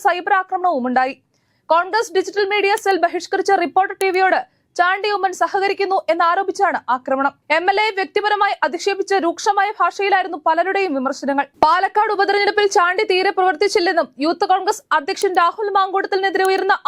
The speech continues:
ആരോപണങ്ങൾക്ക് പിന്നിൽ ചാണ്ടി ഉമ്മനാണെന്നും ഇക്കൂട്ടർ ആരോപിച്ചിരുന്നു. ഈ സൈബർ ആക്രമണങ്ങളിലും ചാണ്ടി ഉമ്മന് കടുത്ത അതൃപ്തിയുണ്ടായിരുന്നു. ഇതിനിടെ കെ പി സി സി ഭാരവാഹിയാക്കാത്തതിന്റെ പ്രതിഷേധത്തിന്റെ ഭാഗമായി മേഖലാ ജാഥ ബഹിഷ്കരിച്ച ചാണ്ടി ഉമ്മൻ എം എൽ എയുടെ നടപടിയും വിവാദമായിരുന്നു. റാന്നിയിലെ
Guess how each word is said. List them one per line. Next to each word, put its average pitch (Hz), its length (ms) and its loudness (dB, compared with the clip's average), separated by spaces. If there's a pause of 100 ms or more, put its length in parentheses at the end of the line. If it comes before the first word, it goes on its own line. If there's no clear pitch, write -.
ആരോപണങ്ങൾക്ക് 381 600 0
പിന്നിൽ 370 200 0 (100)
ചാണ്ടി 349 340 0
ഉമ്മനാണെന്നും 370 500 0
ഇക്കൂട്ടർ 381 360 -2 (160)
ആരോപിച്ചിരുന്നു. 277 540 -4 (480)
ഈ 359 40 2 (120)
സൈബർ 392 340 0 (160)
ആക്രമണങ്ങളിലും 392 680 -2
ചാണ്ടി 359 300 0
ഉമ്മന് 370 240 -2
കടുത്ത 349 320 0 (140)
അതൃപ്തിയുണ്ടായിരുന്നു. 277 720 -2 (240)
ഇതിനിടെ 381 320 2
കെ 381 180 0
പി 415 120 0
സി 427 140 0
സി 415 60 2 (100)
ഭാരവാഹിയാക്കാത്തതിന്റെ 370 1040 0
പ്രതിഷേധത്തിന്റെ 370 680 0
ഭാഗമായി 359 460 0 (160)
മേഖലാ 320 400 0
ജാഥ 370 240 0
ബഹിഷ്കരിച്ച 370 460 -4 (100)
ചാണ്ടി 349 320 2
ഉമ്മൻ 370 220 -2
എം 349 120 -4
എൽ 359 100 -6
എയുടെ 370 220 -2
നടപടിയും 339 420 0 (400)
വിവാദമായിരുന്നു. 302 720 0 (440)
റാന്നിയിലെ 403 460 0